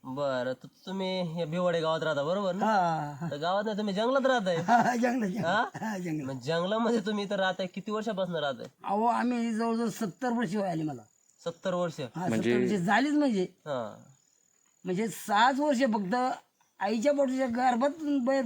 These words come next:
Speaker 2: पडल्यावर नंतरच भाऊ आ-, इथं गाई सांभाळायला लागलो.
Speaker 1: मग शाळा नाही शिकले?
Speaker 2: शाळा फक्त तिसरी पास. <laughs> शाळा शिकलोच नाही.
Speaker 1: अरे.
Speaker 2: हा, हेच नाद भरला.
Speaker 1: शाळा कुठली?
Speaker 2: अहो,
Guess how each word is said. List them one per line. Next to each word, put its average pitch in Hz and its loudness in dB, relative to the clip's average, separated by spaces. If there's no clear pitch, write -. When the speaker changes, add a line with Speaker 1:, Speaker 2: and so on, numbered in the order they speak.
Speaker 2:
पडल्यावर 240 0
नंतरच 277 -4
भाऊ 269 -2
आ-, 240 0
इथं 240 -4
गाई 226 0
सांभाळायला 185 -6
लागलो. 165 -8
Speaker 1:
मग 120 -10
शाळा 185 2
नाही 208 0
शिकले? 147 -4
Speaker 2:
शाळा 269 6
फक्त 330 0
तिसरी 330 2
पास. 240 2
<laughs> 226 -2
शाळा 311 0
शिकलोच 311 -4
नाही. 311 -6
Speaker 1:
अरे. 180 -2
Speaker 2:
हा, 175 2
हेच 214 -2
नाद 277 0
भरला. 294 0
Speaker 1:
शाळा 190 2
कुठली? 185 -4
Speaker 2:
अहो, 196 -2